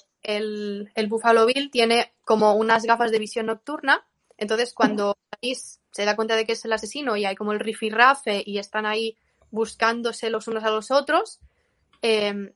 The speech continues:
hay un momento que Ed Gein, ay, perdón, <laughs> Buffalo Bill, <laughs> eh, apaga todas las luces y claro, solo ve él, que tiene lo de la visión nocturna, y la Clarice está ahí como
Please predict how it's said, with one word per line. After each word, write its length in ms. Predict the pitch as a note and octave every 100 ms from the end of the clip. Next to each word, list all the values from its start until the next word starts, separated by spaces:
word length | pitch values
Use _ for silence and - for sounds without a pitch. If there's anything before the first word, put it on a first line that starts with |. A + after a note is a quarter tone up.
| -
hay 160 | A3
un 60 | A3
momento 560 | A3+ B3+ C4+ C#4+ E4 -
que 300 | B3 C#4 - _ _ _ _ _ _ -
Ed 140 | A3+ G#3
Gein, 360 | A#3+ A3+ G3+ -
ay, 200 | A#3 G3+ F3+
perdón, 300 | G3 G3 G3+
<laughs> 440 | - - - - _ _ _ - - G3
Buffalo 340 | G#3 A#3 A3+ A3
Bill, 240 | B3 A3+ - - - - - B4 - _ - - -
<laughs> 200 | F#4+ D4
eh, 240 | A3+ A#3 C4
apaga 260 | A#3+ A#3+ B3
todas 160 | B3+
las 180 | B3 A#3+
luces 560 | C#4 D#4 C#4 C5 - _ _ _ _ _ _
y 100 | A3
claro, 340 | G#3 G#3 G3+ - _ _
solo 340 | - - A3+ A#3
ve 220 | A#3 D#4+
él, 280 | A3+ A#3+ A3+ _
que 120 | - G#3
tiene 520 | G#3+ G#3+ A3 A3+ A3+
lo 200 | A3 G#3
de 140 | G#3
la 80 | G3+
visión 280 | G3+ G#3+ G#3+
nocturna, 500 | G3+ - C4+ A#3 - _ _ _
y 220 | A#3+ A3+
la 160 | G#3+ G#3
Clarice 380 | G#3+ G3+ A#3 C4+
está 200 | - A3+
ahí 160 | A#3
como 480 | A#3+ B3 G#3 F#3 -